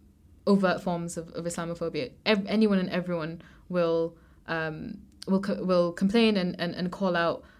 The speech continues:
uh, when they see Islamophobia on the street, a woman, Muslim woman being harassed, her heads off, heads, headscarf being pulled off. I think where the, where the, the, the real difficulty lies is in institutional Islamophobia, in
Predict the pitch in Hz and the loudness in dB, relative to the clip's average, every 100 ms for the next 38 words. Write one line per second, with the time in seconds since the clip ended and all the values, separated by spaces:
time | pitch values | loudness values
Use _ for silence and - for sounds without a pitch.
0 | - 170 160 175 175 175 185 175 - 175 | -8 -2 0 0 -2 -2 -2 -2 -2 -4
1 | 175 170 165 165 - 180 175 180 175 - | -2 -2 -2 -6 -6 -4 -2 0 0 0
2 | 190 196 175 175 170 165 170 147 - - | 0 0 -2 -2 -4 -4 -4 -4 -6 -8
3 | 180 185 - 170 - - 190 190 - 185 | -4 -4 -4 -6 -8 -6 -4 -4 -6 -6
4 | 196 180 170 175 180 180 160 135 - - | -4 -4 -6 -6 -6 -6 -6 -6 -10 -8
5 | - 208 202 202 190 - 175 185 180 185 | 2 4 6 6 4 2 0 0 2 0
6 | 175 - 190 180 - 175 190 190 190 180 | 0 0 -2 -2 -4 -2 4 6 6 2
7 | - - 185 196 196 196 202 180 170 170 | -4 -14 -4 -2 0 0 0 0 0 -2
8 | 170 - 170 165 - - - 180 180 180 | -2 -4 -4 -6 -16 -20 -6 -4 -4 -6
9 | 180 190 190 170 151 - 170 170 170 165 | -4 -4 -4 -6 -6 -6 -6 -4 -6 -4
10 | 160 - 170 | -6 -6 -8